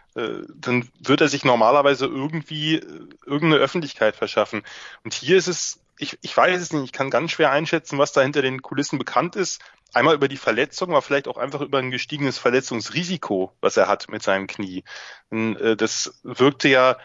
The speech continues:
schon seltsam. Natürlich konnte man letztes Jahr am Ende der Saison sagen, als sie dann C J Anderson verpflichtet haben,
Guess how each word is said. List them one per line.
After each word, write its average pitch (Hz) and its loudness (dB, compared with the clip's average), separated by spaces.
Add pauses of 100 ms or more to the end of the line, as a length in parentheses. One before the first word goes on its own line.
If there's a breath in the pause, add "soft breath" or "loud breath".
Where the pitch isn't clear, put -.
(140 loud breath)
schon 139 0
seltsam. 131 0
Natürlich 147 -4
konnte 131 -2
man 127 0
letztes 123 -2
Jahr 143 6
am 127 -4
Ende 131 -2
der 127 0
Saison 120 -8
sagen, 123 0 (680 loud breath)
als 139 2
sie 156 -2
dann 120 0
C - -10
J 135 2
Anderson 135 2
verpflichtet 156 -4
haben, 165 0